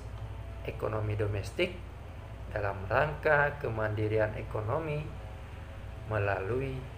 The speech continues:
konservasi, pemanfaatan sumber daya air,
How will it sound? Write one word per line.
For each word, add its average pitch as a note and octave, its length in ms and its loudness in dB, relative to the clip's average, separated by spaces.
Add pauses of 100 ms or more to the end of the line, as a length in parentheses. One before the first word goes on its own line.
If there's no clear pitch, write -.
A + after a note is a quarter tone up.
(220)
konservasi, A#2+ 1040 2 (1300)
pemanfaatan B2 800 4
sumber A2 400 0
daya G2+ 320 2
air, D#3 320 10